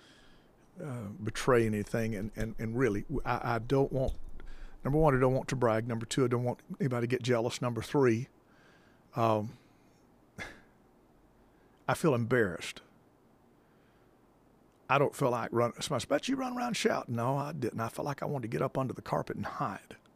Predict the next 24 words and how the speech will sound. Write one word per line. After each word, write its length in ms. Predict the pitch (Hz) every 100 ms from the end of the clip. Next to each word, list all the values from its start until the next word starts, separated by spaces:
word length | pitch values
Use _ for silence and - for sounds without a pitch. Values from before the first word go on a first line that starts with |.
| _ _ _ _ _ _ _ _ _ _ _ -
That's 240 | 107 104
how 140 | 135 107
I 100 | 101
feel. 300 | - - - _ _ _ _ _ _ - - - -
But 100 | -
anyway, 200 | 160 127
we 120 | 139
had 120 | 123 110
a 40 |
gift 320 | 117 110 -
of, 220 | 95 - -
of 100 | -
a 40 | 131
piece 260 | 120 -
of 100 | -
property 560 | - - 120 - - -
yesterday. 360 | - - - - - _ _ _ _ _ _ _ _ _ _ _ _ _ _ _ _ _ - _ 107
A 160 | 98
substantial 580 | - - - 127 104 -
piece 220 | 98 85
of 80 | -
property. 360 | - - - - -
And 200 | 104 104
so, 340 | - 101 98